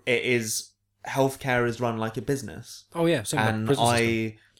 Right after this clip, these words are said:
Speaker 1: compared to here with the N H S, yes, there are things that, there are issues with the N H S, don't get me wrong
Speaker 2: Oh,
Speaker 1: with that.
Speaker 2: God, yeah.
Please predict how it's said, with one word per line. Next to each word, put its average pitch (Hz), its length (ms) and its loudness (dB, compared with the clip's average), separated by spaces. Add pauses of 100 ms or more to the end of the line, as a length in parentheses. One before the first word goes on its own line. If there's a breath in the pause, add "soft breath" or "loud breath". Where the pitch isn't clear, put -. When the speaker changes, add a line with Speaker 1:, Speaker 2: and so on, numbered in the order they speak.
(120)
Speaker 1:
compared 123 400 2
to 117 120 -4
here 127 360 0
with 104 100 -2
the 110 60 0
N 104 160 -2
H - 160 -14
S, 101 160 -8
yes, 107 320 -2
there 104 240 2
are 101 200 2
things 110 380 -6
that, 98 320 -6
there 113 120 -2
are 101 180 0
issues 95 340 -8
with 90 100 -6
the 92 80 -8
N 92 100 -10
H - 180 -14
S, - 140 -10
don't - 280 -14
get 82 140 -12
me 85 80 -14
wrong 92 140 -10
Speaker 2:
Oh, 139 100 2
Speaker 1:
with - 80 -4
that. 104 60 -4
Speaker 2:
God, 92 160 -8
yeah. 98 60 -14